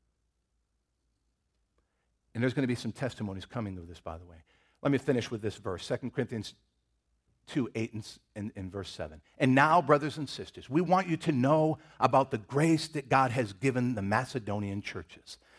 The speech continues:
Now, I wanna give you some historical background here. Macedonian churches, poor. Matter of fact, shall I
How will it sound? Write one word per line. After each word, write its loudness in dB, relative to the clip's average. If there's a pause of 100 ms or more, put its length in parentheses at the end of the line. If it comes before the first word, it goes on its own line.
(140)
Now, -2
I 2
wanna 2
give 2
you -2
some -4
historical -4
background -4
here. -14 (300)
Macedonian 2
churches, -6 (1400)
poor. -6 (1080)
Matter 4
of -2
fact, -2 (360)
shall 4
I 4